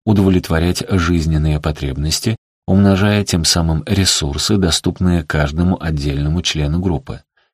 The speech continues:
и наделяя высочайшей ценностью гладкие социальные взаимодействия. Социальный мозг, по-видимому, относится к адаптивным природным механизмам для решения проблемы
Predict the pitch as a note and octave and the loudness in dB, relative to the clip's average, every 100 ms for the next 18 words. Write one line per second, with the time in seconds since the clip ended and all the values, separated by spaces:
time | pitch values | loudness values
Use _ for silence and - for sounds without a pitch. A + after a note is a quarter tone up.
0 | - A2+ C3+ A#2 A2+ B2 A2 G2 G#2+ G2+ | 0 4 4 4 4 2 2 2 0 0
1 | - F2 D#2 - C#2+ - E2 E2 F#2 - | 0 0 0 -2 -4 -2 0 0 0 0
2 | F#2 D2 C2+ C2+ - F2+ - C#2+ - C2 | -2 0 -2 -4 -4 -2 -2 -4 -4 -4
3 | C2 C#2 C#2 C2 D2+ C2+ B1+ A#1+ A1 - | -2 -2 -4 -2 -2 -2 -4 -6 -8 -10
4 | G#2 - _ _ _ _ _ _ - F#2+ | -12 -16 _ _ _ _ _ _ -2 0
5 | - F#2 E2+ E2+ E2+ F#2+ A2 - - D2 | 2 2 2 2 2 2 0 -2 -2 0
6 | E2 F2+ E2+ E2+ D#2+ F2 - D#2+ D2+ D#2+ | 2 2 2 0 0 -4 -2 -2 -2 -4
7 | - E2 _ _ - F#2+ G2 - - D2 | -4 -6 _ _ -2 0 0 -2 -4 0
8 | D#2 E2 - C#2+ C#2+ C#2+ C#2+ C#2+ D2+ D#2+ | 0 0 -2 -2 -2 -2 -2 -2 -2 0
9 | G#2 A#2+ A#2+ F2+ E2 D2 - F#2+ G2 E2+ | 2 2 4 2 2 0 0 0 2 0
10 | D2+ C#2+ C#2+ G2 G#2+ | 0 -2 0 2 2